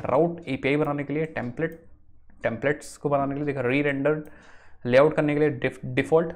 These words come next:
पै-, parallel route fallback page के लिए, ठीक है।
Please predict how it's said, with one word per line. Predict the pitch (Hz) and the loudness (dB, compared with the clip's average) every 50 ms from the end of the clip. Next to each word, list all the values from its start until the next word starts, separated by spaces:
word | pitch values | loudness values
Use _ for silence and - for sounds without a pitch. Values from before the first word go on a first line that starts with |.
| - - - - | -12 -8 0 4
पै-, | 113 117 117 117 117 - - - - | 4 6 6 4 2 -2 -6 -2 4
parallel | 120 120 127 131 151 190 214 208 - - - - - - - | 4 6 6 6 4 2 2 0 -8 -12 -16 -20 -18 -14 -6
route | 117 117 123 127 143 165 - - - - - - - | 2 4 6 6 6 4 0 -8 -12 -12 -14 -8 0
fallback | - 131 123 113 123 123 - | 2 4 4 4 4 0 0
page | 120 113 113 | -2 -4 -4
के | - 107 | -6 -8
लिए, | 101 98 | -8 -6
ठीक | 120 - 180 - | -4 -4 -4 -2
है। | 359 370 - - | -2 -2 -4 -6